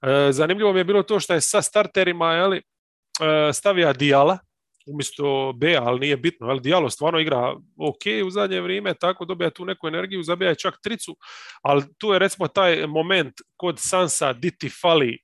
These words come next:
idealna rotacija, znači, u tim detaljima, je li, vrag leži, a to je, e, Elfrid Payton. Dosta su bila dva napada da ih zasere. Odnosno nekoliko čak, znači,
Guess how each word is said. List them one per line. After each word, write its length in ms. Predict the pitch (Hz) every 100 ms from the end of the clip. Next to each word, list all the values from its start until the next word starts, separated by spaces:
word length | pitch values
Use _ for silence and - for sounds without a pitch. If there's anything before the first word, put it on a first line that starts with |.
| _
idealna 460 | 147 131 113 110 107
rotacija, 760 | 113 - 123 156 - 208 143
znači, 560 | 135 147 170 - 160 131 _ _ _ _ _ _ _ _ _ _ _
u 140 | 151
tim 380 | - - 240 185
detaljima, 720 | 147 135 165 170 202 185 131
je 60 | 156
li, 100 | 156
vrag 380 | 127 180 165 131
leži, 500 | 147 170 202 190 160
a 100 | 139
to 180 | - 202
je, 180 | 175 147
e, 380 | 156 156 165 185
Elfrid 260 | 165 139 -
Payton. 360 | 147 127 - 185 _ _ _ _ _ _ _ _ _ _ _ _ _
Dosta 260 | - 214 185
su 120 | -
bila 240 | 147 208 170
dva 240 | 185 208
napada 400 | 185 190 208 151
da 100 | 131
ih 100 | 127
zasere. 440 | 127 - 120 - _ _ _ _ _ _ _ _ _ _ _ _
Odnosno 340 | 139 160 - 151
nekoliko 460 | 190 123 107 110
čak, 240 | - 127 107
znači, 560 | 127 131 156 135 135